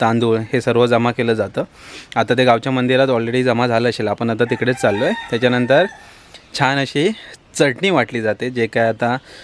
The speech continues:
अ, चटणी, मीठ, मसाला आणलेला आहे आणि खोबरं वगैरे त्याची छान अशी चटणी, अ, बनवली जाते. त्याच्यानंतर राईस बनवला जातो आणि दुपारचा एक प्रसाद म्हणून आज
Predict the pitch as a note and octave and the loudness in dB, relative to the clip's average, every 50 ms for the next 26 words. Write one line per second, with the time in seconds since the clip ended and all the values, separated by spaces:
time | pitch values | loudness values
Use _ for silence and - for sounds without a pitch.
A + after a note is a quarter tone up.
0 | - - - - B2 A2+ G#2+ A2 G#2+ G#2+ G#2+ G#2+ A2 G#2+ - B2+ A#2 - - B2 | -20 -20 -8 -2 0 2 2 2 2 0 0 -2 -2 -2 0 -2 -2 0 -2 -2
1 | A#2+ A#2+ A#2 A#2 A2+ A2+ A2+ A2+ G#2+ A2 A#2 G#2+ - - A2 A2+ G#2+ G#2+ G#2+ G#2+ | -2 0 -2 -2 -2 -2 -2 -2 -2 -4 -6 -6 -4 -2 -2 -2 0 -2 0 0
2 | A#2 A#2+ A2+ G#2 B2 B2+ - - - A2 G2+ G2+ A2 A2 - A2+ G#2 A2 A#2 A2+ | 2 2 0 -2 -4 -8 -12 -12 -10 -8 -6 -6 -6 -2 -2 -2 0 2 2 2
3 | A2 G#2 G#2+ G#2+ G#2 - G#2+ G2+ - A#2+ A#2 B2 - - - A#2+ A#2 A#2 A#2+ - | 2 0 -2 -4 -4 -6 -6 -6 -4 -6 -6 -6 -8 -6 -2 -2 0 0 0 -2
4 | C3+ A#2+ - - B2 G#2+ - - C#3+ C#3 B2+ A2 A2+ A#2 A#2 A#2+ G#2+ A2+ A2+ A#2 | -4 -4 0 0 -2 0 2 0 0 0 0 -2 -4 -4 -4 -4 -2 0 0 0
5 | A#2+ B2 B2 A2+ G#2+ G2+ - - C#3 A3 - - - - - - - - - A#2 | 0 0 0 -2 -2 -6 -4 -4 -6 -6 -6 -14 -20 -20 -20 -20 -16 -4 -4 -2
6 | - C3+ C#3 C#3+ C3 B2+ A#2 - - B3 B3 - - - _ - _ _ _ _ | 0 2 2 2 0 2 2 2 2 2 0 -6 -16 -20 _ -20 _ _ _ _
7 | - - - - - D3 D3 C3 C#3 C3 A2+ G#2+ A2 G#2+ G#2+ G#2 G#2+ G#2 - - | -20 -20 -4 0 0 2 2 0 -2 -4 -2 -2 -4 -4 -4 -4 -4 -6 -8 -10
8 | B2+ C3+ - - - - - - - B2 B2 B2 B2 A#2+ A2+ C3 B2+ B2+ - - | -10 -10 -12 -16 -16 -16 -14 -4 -2 0 2 2 0 2 2 0 0 2 2 4
9 | C3 C3+ C3+ C3+ C#3+ C#3+ C#3 C3 _ - C3+ C3 A#2 - C#3 C#3 D3 C#3+ C3+ C3 | 4 6 6 4 2 -2 -4 -6 _ -2 -2 0 4 4 2 2 2 -2 -2 -2
10 | C#3+ F#3 A3 G3+ - A#2 A#2 C3+ | -2 -4 -6 -6 -2 -2 -2 -2